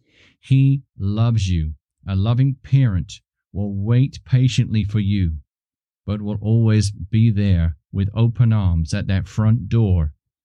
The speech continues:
for when you want to come home to him after being in the world, being blinded by the devil, Second Corinthians chapter four, verse four,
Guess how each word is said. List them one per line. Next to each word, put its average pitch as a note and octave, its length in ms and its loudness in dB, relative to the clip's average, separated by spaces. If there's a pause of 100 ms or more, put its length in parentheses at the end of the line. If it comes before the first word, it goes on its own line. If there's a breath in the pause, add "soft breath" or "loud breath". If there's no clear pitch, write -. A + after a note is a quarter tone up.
(120)
for F2+ 100 -2
when G2 280 2
you F#2+ 240 2
want G2+ 300 -2
to G#2 80 -4
come F#2+ 280 -2
home F#2 340 0
to F2+ 140 -2
him E2 340 2 (500)
after G2 320 0
being G2 440 2
in G2+ 200 0
the F#2+ 80 2
world, F#2+ 480 2 (600)
being G#2 280 -2
blinded A2+ 760 0 (260)
by A2+ 220 0
the A#2 120 0
devil, F#2+ 540 0 (640)
Second A2+ 400 -2
Corinthians G#2 500 0
chapter G2+ 340 -2
four, A2 280 0
verse G2+ 300 0
four, F2 500 0